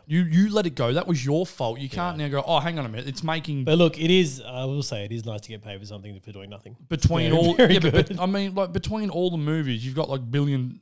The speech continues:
Speaker 1: what, it'd be a billion dollars between all the movies, wouldn't it? You would think?
Speaker 2: Surely. No, maybe not. I don't think they've,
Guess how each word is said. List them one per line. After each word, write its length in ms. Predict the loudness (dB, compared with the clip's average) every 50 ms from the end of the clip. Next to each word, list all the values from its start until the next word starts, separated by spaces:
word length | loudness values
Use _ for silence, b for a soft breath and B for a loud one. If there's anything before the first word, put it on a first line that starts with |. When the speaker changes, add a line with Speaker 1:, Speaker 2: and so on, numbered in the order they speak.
| _ -12
Speaker 1:
what, 240 | -10 -8 -8 -8 -10 -8
it'd 180 | -6 -6 -6 -2
be 80 | -4 -4
a 40 | -4
billion 320 | -4 -6 -6 -4 -4 -4
dollars 240 | -2 -2 -2 -2 -2
between 260 | -4 -6 -6 -4 -4 -2
all 100 | -2 -2
the 100 | -2 -2
movies, 220 | -2 -2 -4 -4
wouldn't 200 | -4 -4 -6 -6
it? 60 | -8 -14 _
You 120 | -8 -6 -6
would 120 | -4 -4
think? 280 | -4 -6 -6 -8 -14 _ _ _ _ _ _ _ _
Speaker 2:
Surely. 440 | -10 -8 -8 -8 -8 -10 -14 -16 -20 _ _ _ _ _ _ _ _ _ _ _ _ _
No, 280 | -18 -16 -16 -16 -16 -18 -20 _ _ _ _ _ _ _ _
maybe 200 | -18 -14 -14 -12
not. 200 | -12 -14 -16 -20 _ _ _ _ _ _ _ _ _ _ _ _ _ _ _ _ _ _ _ _ _ _ _ _ _ -20
I 60 | -10
don't 220 | -6 -6 -6 -6 -6
think 180 | -10 -10 -6
they've, 320 | -6 -4 -4 -4 -6 -8